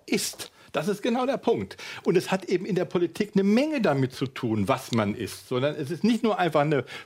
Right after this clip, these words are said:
Behauptung. Das heißt, die Kulturstaatsministerin ist eben keine Ministerin, sondern ist eine Staatssekretärin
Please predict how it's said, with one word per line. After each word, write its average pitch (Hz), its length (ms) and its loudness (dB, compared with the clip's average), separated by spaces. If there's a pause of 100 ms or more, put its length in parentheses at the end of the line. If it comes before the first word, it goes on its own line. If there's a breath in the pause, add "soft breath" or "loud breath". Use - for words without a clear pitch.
Behauptung. 123 680 0
Das 113 180 -6
heißt, 165 260 -2 (360 loud breath)
die 135 100 4
Kulturstaatsministerin 202 1600 0
ist - 300 -6
eben 185 260 -2 (240)
keine 190 300 2
Ministerin, 139 580 2
sondern 123 220 -2
ist 120 100 -6
eine 104 160 -2
Staatssekretärin 151 1040 -2